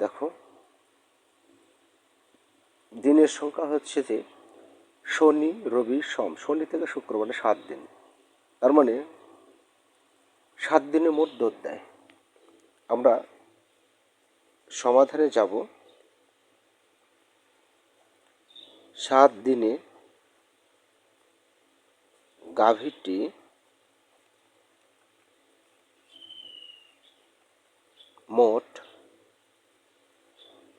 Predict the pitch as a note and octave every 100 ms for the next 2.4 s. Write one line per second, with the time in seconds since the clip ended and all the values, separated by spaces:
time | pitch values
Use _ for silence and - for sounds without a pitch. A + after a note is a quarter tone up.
0 | - - - B5 B5 B5 A#5+ - A#5+ A#5+
1 | _ _ _ _ _ _ _ _ _ _
2 | G2+ G#2 B2+